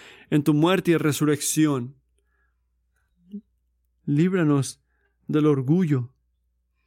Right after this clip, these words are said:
de pensar que lo podemos cumplir nosotros o otra persona. Jesús, solamente tú puedes salvar. Así que te pedimos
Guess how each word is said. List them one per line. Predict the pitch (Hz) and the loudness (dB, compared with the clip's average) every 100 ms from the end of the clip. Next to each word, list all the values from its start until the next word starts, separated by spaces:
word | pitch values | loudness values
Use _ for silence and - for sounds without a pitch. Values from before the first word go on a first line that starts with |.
| _ _ | _ _
de | 160 | 0
pensar | 160 143 165 | 0 0 0
que | 185 | 2
lo | 165 | 2
podemos | 151 147 175 160 | 2 0 0 -2
cumplir | 147 120 160 165 | -2 0 0 2
nosotros | 160 135 156 147 131 123 - - _ _ _ _ | 0 0 -2 -2 -4 -6 -10 -18 _ _ _ _
o | 147 143 135 139 | 2 2 2 2
otra | 151 165 | 0 0
persona. | 143 - 160 139 117 _ _ _ _ _ _ _ _ _ _ _ | -2 0 0 0 -2 _ _ _ _ _ _ _ _ _ _ _
Jesús, | 151 139 190 190 - - - - | -2 0 2 0 -2 -10 -16 -2
solamente | 185 220 220 233 226 220 170 | 2 2 2 0 0 0 -2
tú | - - 214 208 165 143 139 _ _ _ _ _ _ _ _ _ _ _ _ _ _ _ - | -2 -6 -4 0 0 0 -4 _ _ _ _ _ _ _ _ _ _ _ _ _ _ _ -2
puedes | 160 160 143 | 2 2 2
salvar. | 143 131 127 123 - _ _ _ - | 0 0 0 -2 -8 _ _ _ -6
Así | 143 165 | -2 0
que | 190 | 2
te | 185 160 | 0 2
pedimos | 165 147 180 170 151 - | 2 2 0 0 -2 -2